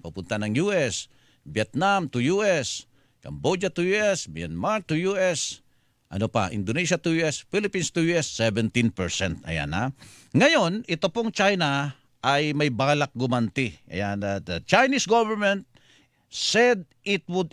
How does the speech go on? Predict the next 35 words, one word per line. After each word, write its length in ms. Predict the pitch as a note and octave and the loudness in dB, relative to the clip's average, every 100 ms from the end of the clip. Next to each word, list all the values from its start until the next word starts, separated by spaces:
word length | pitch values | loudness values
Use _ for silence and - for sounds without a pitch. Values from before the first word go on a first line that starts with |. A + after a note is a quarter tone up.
| E3 | -2
impose 560 | D#3 - A#3 A#3 G#3+ - | -2 0 2 4 0 -2
an 160 | E3 E3 | -2 0
additional 540 | E3 G#3 F#3+ F3 D#3 | -2 -2 0 0 -2
thirty-four 580 | - C4 C4 A3+ G#3+ G3 | 2 0 0 -2 -2 -2
percent 400 | G3 E3 F#3+ - | -6 -2 -2 0
tariffs 400 | F#3+ F#3+ F3+ - F3 | 0 0 -2 -2 -2
on 160 | E3+ - - | -2 -6 0
all 260 | A#3+ B3+ A#3 G#3 | 2 4 0 -6
imports 480 | A#3 G3 G#3 F#3+ - | -6 -2 -4 -4 -2
of 160 | F3+ D#3 | -2 0
U 180 | F#3+ F#3 | 0 0
S 160 | - | 0
goods. 540 | D3 F#3 B2+ - - - _ _ _ - | 2 2 0 -8 -10 -14 _ _ _ -16
Ito 160 | - | -6
yung 180 | D3+ F3 | -4 0
kauna-unahang 720 | F3 F3 F3+ F#3+ F#3 F3 F3+ | 2 2 2 0 0 2 0
bansa 380 | F3 F3+ E3+ F#3 | 0 -2 2 0
po 180 | F#3+ F#3 | 2 -2
na 160 | E3+ E3 | -2 -2
nag-anunsyo 800 | E3 D#3+ D#3+ D#3+ E3 F3 F3 D#3+ | -2 0 0 -2 -4 -4 -4 -2
po 160 | F3 | -2
na 80 | E3 | 0
ganito 480 | D3 D#3 C#3 E3+ C3 - | 0 -2 0 0 -2 -4
ng, 320 | C#3+ D#3 B2 _ _ _ | -2 -2 -6 _ _ _
ang 120 | A2+ | 0
tawag 260 | D#3 D#3+ D#3+ | 4 4 4
nila 160 | E3 D#3+ | 2 2
dito 240 | D3 D3 | 0 0
ay 160 | C#3+ - _ | -2 -4 _
retaliatory 1120 | - A2 F3+ - G3 F#3+ F3+ E3+ F3+ F3 E3+ | -8 -2 -2 2 0 2 0 2 2 2 2
measures 480 | D#3 D3 C3 D#3 - | 0 -2 -2 -4 -2
o 80 | D3+ | -4
pagganti. 720 | C#3 D3+ C3+ C3+ A#2 - E3+ G#2 _ _ _ | -2 -2 2 2 0 0 -2 -2 _ _ _
Dahil 560 | - A#2+ C3 C#3 D3+ D3+ | -4 0 2 2 2 2
yung, 240 | D3+ D3+ | 2 2